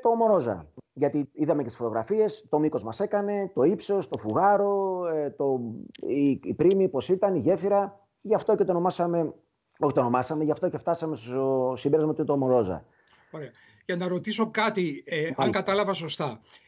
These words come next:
Speaker 2: Εσείς γνωρίζατε ότι υπήρχε ναυάγιο σε αυτή την περιοχή από το βιβλίο του Ντούνη.
Speaker 1: Ακριβώς.
Speaker 2: Και ψάχνατε να βρείτε το Μονρόζα.
Speaker 1: Ακριβώς.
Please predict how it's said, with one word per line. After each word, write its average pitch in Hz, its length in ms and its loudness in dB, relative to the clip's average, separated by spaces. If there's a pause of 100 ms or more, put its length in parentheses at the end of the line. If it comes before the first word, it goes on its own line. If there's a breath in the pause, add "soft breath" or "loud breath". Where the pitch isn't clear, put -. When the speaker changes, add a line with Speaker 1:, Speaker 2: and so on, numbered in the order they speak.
(160)
Speaker 2:
Εσείς 180 640 -4
γνωρίζατε 196 640 4
ότι 165 120 2
υπήρχε 160 280 0
ναυάγιο 151 380 -2
σε 143 100 -4
αυτή 135 100 -4
την 135 100 -4
περιοχή 139 340 0
από 196 80 -2
το 185 100 2
βιβλίο 156 320 2
του 156 120 -8
Ντούνη. 127 400 -4 (400)
Speaker 1:
Ακριβώς. 120 600 -2 (560 loud breath)
Speaker 2:
Και 196 140 2
ψάχνατε 220 460 0
να 202 120 2
βρείτε 226 220 0
το 220 100 -2
Μονρόζα. 175 580 0 (1300)
Speaker 1:
Ακριβώς. 120 520 -2